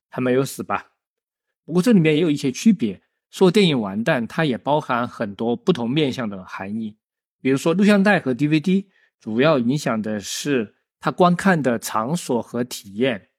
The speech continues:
那短剧呢，就构成了一种视听娱乐内容上的竞争。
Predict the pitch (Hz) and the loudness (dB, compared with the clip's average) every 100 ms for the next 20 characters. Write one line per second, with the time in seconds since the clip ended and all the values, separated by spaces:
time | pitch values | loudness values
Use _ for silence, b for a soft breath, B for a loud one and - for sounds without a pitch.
0 | _ _ _ _ - 233 233 139 110 110 | _ _ _ _ 0 2 4 2 2 0
1 | 196 180 147 143 165 151 170 - 135 135 | 4 4 4 2 2 4 2 2 -4 -2
2 | 143 131 107 107 - 151 160 147 127 151 | -2 -2 -2 -2 -2 0 -2 0 2 2
3 | 143 117 196 247 156 110 123 104 104 113 | 0 2 4 4 2 0 -6 -8 -10 -12
4 | 104 104 | -10 -12